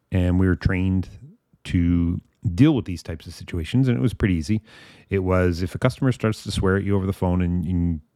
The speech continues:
you're not comfortable with that, I personally didn't really care. I'd, you know, basically respond, "I'm sorry you feel that way," and I'd try to move on. But if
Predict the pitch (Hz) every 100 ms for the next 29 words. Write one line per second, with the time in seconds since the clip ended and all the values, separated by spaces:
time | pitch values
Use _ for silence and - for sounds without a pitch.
0 | _ _ _ 92 98 101 - 113 - 90
1 | 85 82 87 151 _ _ - 92 87 -
2 | 82 85 80 76 67 _ 80 76 85 -
3 | 78 85 80 73 - _ 80 78 - _
4 | 82 73 82 73 - 80 78 73 76 76
5 | - 82 92 101 101 80 76 82 76 78
6 | 78 104 131 - - - - - - 101
7 | 87 _ _ _ _ - 113 90 - -